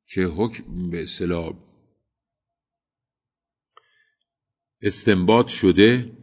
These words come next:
از روی ادله با همه قواعد شناخته شده اجتهاد، اما وقتی می‌خواد اجرا بشود، در مقام اجرا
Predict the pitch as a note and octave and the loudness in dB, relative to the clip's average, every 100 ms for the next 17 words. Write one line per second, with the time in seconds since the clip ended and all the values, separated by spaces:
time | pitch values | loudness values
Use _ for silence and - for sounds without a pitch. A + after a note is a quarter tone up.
0 | - G#2+ G#2+ A#2+ C3+ C3 B2 B2 A#2+ B2+ | -8 -6 -2 2 6 6 4 0 2 2
1 | B2 B2+ C3+ B2 G2 G#2+ B2 B2+ C3+ C#3 | 4 4 4 0 -8 -6 -4 -4 -2 0
2 | C#3 C#3 C3+ A#2 A#2 A#2+ A#2 B2 A#2 B2 | 2 2 -2 -4 -2 -2 -2 -4 0 -2
3 | A2 B2 B2 A#2+ A#2+ B2 A2+ A#2+ B2 A#2 | -2 -4 -2 -4 -4 -8 -4 -2 0 0
4 | A2+ A#2 - A#2+ A2+ B2 B2 A#2+ - _ | -2 -6 -4 -2 0 0 -2 -6 -20 _
5 | _ _ _ _ _ _ - C#3 E3 E3 | _ _ _ _ _ _ -6 -2 0 -2
6 | D3+ C3 G#2 F#2 G2+ D#2+ - _ _ _ | -4 -6 -6 -6 -6 -8 -14 _ _ _
7 | _ _ - G#2+ G#2 F#2 F#2+ G2 F#2 F2+ | _ _ -6 -2 -2 0 -2 0 0 -2
8 | - F2+ G2+ B2 B2 - _ _ _ _ | -4 -6 -4 -6 -6 -14 _ _ _ _
9 | _ _ _ _ _ _ - F#2+ F2+ F2+ | _ _ _ _ _ _ -4 -2 0 -2
10 | F2+ F#2 F2+ F#2 F2+ F2 F2 F2 D#2+ D2 | -4 -4 -4 -4 -2 -2 -2 -2 -4 -8
11 | - _ _ _ _ _ - A2+ A2+ A2 | -16 _ _ _ _ _ -2 2 2 0
12 | A2 A#2+ C#3 E3 E3+ E3 D#3 C3+ | -2 -2 2 2 2 0 -4 -8